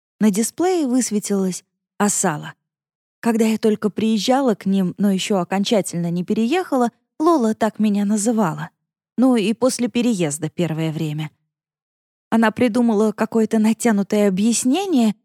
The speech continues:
привязала сюда салаты, которые я люблю, а муж сказал, что это мёд по-таджикски.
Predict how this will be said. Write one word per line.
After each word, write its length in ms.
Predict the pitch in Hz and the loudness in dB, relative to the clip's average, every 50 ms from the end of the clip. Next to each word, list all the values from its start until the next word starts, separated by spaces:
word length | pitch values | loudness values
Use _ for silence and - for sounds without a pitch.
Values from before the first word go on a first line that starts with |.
| _ _ _ | _ _ _
привязала 540 | - 285 285 254 285 247 349 359 320 262 233 | 0 0 2 2 2 4 4 4 4 2 0
сюда 320 | - - 233 202 214 208 | 0 -2 0 0 2 0
салаты, 580 | 190 - 208 190 196 233 311 370 381 - 311 285 | 2 2 2 2 4 4 4 2 2 0 -2 -4
которые 440 | - 277 269 - 277 269 254 240 | -4 -6 -4 -2 0 0 0 0
я 160 | 220 233 226 220 | 0 0 0 0
люблю, 440 | 220 233 196 190 208 220 214 202 - _ _ _ _ _ _ | 0 0 0 0 0 0 0 -2 -6 _ _ _ _ _ _
а 140 | 247 247 247 | 0 2 2
муж 220 | 285 381 381 - | 2 0 -2 -6
сказал, 460 | - - - 233 220 202 254 262 269 | -6 -2 -2 0 0 2 0 0 -2
что 280 | 240 - - 247 247 - | -4 -2 2 2 2 4
это 260 | - 277 302 - 320 | 2 0 0 2 2
мёд 340 | 311 277 254 208 165 - _ | 4 4 4 4 2 0 _
по-таджикски. 880 | - 185 - - 196 196 180 160 151 156 151 - - - - - 147 | -8 -8 -4 -2 -2 -2 -2 -4 -4 -6 -6 -6 -10 -12 -10 -12 -12